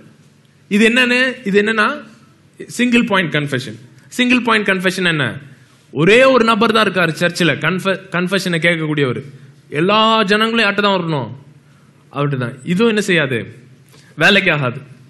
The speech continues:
அடுத்த second model என்னது? Entire காங்கிரிகேஷனுக்கு confess பண்ணு,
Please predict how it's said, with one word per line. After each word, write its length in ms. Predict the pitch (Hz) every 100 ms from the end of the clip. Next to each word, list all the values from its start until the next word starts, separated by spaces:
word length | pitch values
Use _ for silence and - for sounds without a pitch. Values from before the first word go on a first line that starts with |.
| - - - - - _ _ _
அடுத்த 420 | 156 226 254 226
second 160 | 220 247
model 280 | 233 208 202
என்னது? 600 | 190 185 196 202 208 - - _ _ _ - _
Entire 440 | 156 202 220 226 202
காங்கிரிகேஷனுக்கு 760 | 196 196 185 175 165 170 165
confess 400 | 175 170 160 147
பண்ணு, 300 | 143 123 101